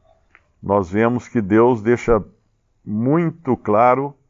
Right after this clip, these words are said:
ah, uma, um detalhe lá que é importante também. No versículo quatro de ca-, capítulo primeira Coríntios quinze, versículo quatro, ah, "e que res-,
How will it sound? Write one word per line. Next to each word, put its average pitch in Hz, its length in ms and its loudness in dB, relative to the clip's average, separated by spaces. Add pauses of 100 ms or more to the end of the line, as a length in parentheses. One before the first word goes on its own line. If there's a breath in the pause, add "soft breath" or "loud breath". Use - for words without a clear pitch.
(2500)
ah, 87 800 -4
uma, 98 340 -2
um 101 140 -6
detalhe 98 520 2
lá 95 160 0
que 98 140 -6
é 104 40 -4
importante 101 580 -2
também. 90 440 -2 (1300)
No 95 160 0
versículo 98 1300 0 (680)
quatro 123 460 2
de 87 100 -10
ca-, 90 300 -2
capítulo 95 560 -6 (240)
primeira 104 240 -4
Coríntios 101 340 -6
quinze, 120 380 -2
versículo 95 440 -4
quatro, - 480 0 (1200)
ah, 92 580 0
"e 104 60 -4
que - 140 -4
res-, 120 320 0